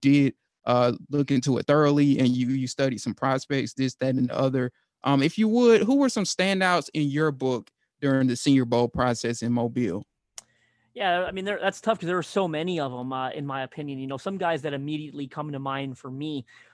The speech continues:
Speaker 2: um, one would be Dalen Hayes, an edge rusher out of Notre Dame, um, who I recently had a chance to interview,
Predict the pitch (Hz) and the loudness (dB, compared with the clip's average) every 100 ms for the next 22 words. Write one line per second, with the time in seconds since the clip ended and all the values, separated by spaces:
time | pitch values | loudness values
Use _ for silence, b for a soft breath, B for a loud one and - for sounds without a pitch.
0 | b 143 139 156 165 160 143 135 151 147 | b -6 -2 -2 -2 -4 -6 -4 -2 -2
1 | 131 139 139 151 - - 147 147 143 143 | -4 -4 -6 -8 -14 -10 -6 -6 -4 -8
2 | 131 151 131 131 135 139 131 131 131 135 | -8 -6 -6 -6 -8 -8 -8 -10 -10 -12
3 | 139 b b b 143 143 135 151 143 151 | -16 b b b -6 -6 -4 -2 -2 -6
4 | 165 151 135 135 - 147 135 - - 151 | -6 -8 -6 -8 -10 -12 -12 -12 -12 -10
5 | 143 143 | -8 -8